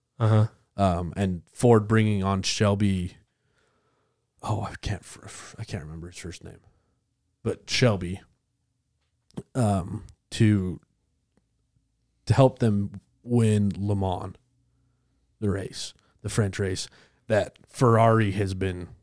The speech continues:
Speaker 2: win-, has been the maker for decades, or not decades, 'cause this is, like, the sixties or seventies. <clears throat> But, you know, ever since they started Le Mans, Ferrari's been, like,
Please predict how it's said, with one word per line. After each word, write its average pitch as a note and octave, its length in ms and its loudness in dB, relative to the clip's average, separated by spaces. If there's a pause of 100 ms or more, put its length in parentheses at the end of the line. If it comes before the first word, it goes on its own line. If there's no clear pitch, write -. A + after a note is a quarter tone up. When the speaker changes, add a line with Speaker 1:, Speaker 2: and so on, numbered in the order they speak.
(120)
Speaker 2:
win-, G2+ 480 -4 (440)
has G2 180 -2
been G2 240 0
the G#2+ 260 2 (480)
maker G#2 400 -2
for F#2 360 -10 (520)
decades, F#2 720 -6 (760)
or F#2 100 -4
not F2 260 -12
decades, - 420 -14
'cause F#2+ 160 -4
this F2+ 120 -12
is, - 160 -14
like, - 180 -14
the - 80 -18
sixties - 440 -12
or - 60 -14
seventies. F2+ 600 -10 (480)
<clears throat> E3 540 4
But, A#2+ 220 -2
you A#2 80 -2
know, G#2 180 -4
ever A2+ 240 -2
since G#2 240 -6
they G#2 80 -8
started G#2 340 -4
Le G2+ 80 -4
Mans, G2+ 300 -4
Ferrari's G#2 600 -4
been, F2+ 400 -12 (480)
like, F2+ 200 -12